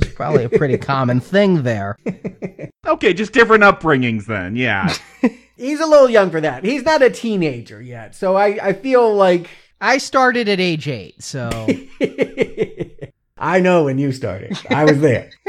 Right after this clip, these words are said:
Speaker 1: But this creep outside the window there, a couple things. It goes to a cartoon. Tom Savini was disappointed by that because, first of all, this is a real human skeleton. This is not a puppet.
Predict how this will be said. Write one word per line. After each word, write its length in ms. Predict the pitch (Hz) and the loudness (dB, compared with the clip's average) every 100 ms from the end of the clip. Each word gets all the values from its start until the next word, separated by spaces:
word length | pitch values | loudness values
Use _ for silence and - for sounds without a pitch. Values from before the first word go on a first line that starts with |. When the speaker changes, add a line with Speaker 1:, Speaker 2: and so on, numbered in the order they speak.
| - _ - 453 415 - | -12 _ -18 -16 -16 -10
Speaker 1:
But 300 | - 220 208 - _ _ _ | 0 0 0 -8 _ _ _
this 280 | 165 285 - | -6 -6 -8
creep 640 | - - 311 403 - _ - | -20 -8 -4 -4 -8 _ -8
outside 600 | 175 196 190 208 180 151 | -4 -2 -2 0 2 2
the 100 | 143 | 0
window 640 | 156 156 214 226 180 156 143 | -2 0 0 2 2 2 2
there, 380 | 139 139 135 | 0 0 0
a 100 | - | -4
couple 380 | - 294 302 330 | -4 -2 0 -2
things. 400 | 226 196 170 147 | -2 0 0 -2
It 180 | 190 156 | -8 -4
goes 320 | 226 311 339 | 0 0 -2
to 140 | - 214 | -4 -6
a 40 | |
cartoon. 1040 | - - 175 160 - - 185 131 87 58 - _ _ | -6 -8 -4 -4 -6 -4 -2 -2 -6 -18 -20 _ _
Tom 300 | - 311 339 | -4 -2 -4
Savini 520 | 254 202 220 226 190 | -4 -4 -2 -2 -2
was 220 | 156 139 | -2 -4
disappointed 800 | 175 156 131 - 175 170 165 143 | -6 -6 -8 -8 -2 0 0 -2
by 260 | 131 135 151 | -2 0 0
that 340 | 131 120 90 | -2 -6 -6
because, 240 | 151 180 156 | -4 -2 -2
first 260 | 302 349 | -2 -2
of 80 | 220 | -2
all, 140 | 185 | -4
this 240 | 180 285 330 | -2 -2 0
is 100 | 311 | 0
a 100 | 247 | 0
real 420 | 180 185 214 208 | 0 -2 0 0
human 360 | 214 202 180 170 | 0 0 0 -2
skeleton. 680 | - 143 131 131 - 85 _ _ _ | -4 -6 -6 -8 -10 -18 _ _ _
This 180 | 226 220 | -14 -12
is 220 | 262 - | -12 -10
not 320 | 247 247 269 | -6 0 2
a 80 | 294 | 0
puppet. 480 | - 180 147 110 | -4 -10 -10 -16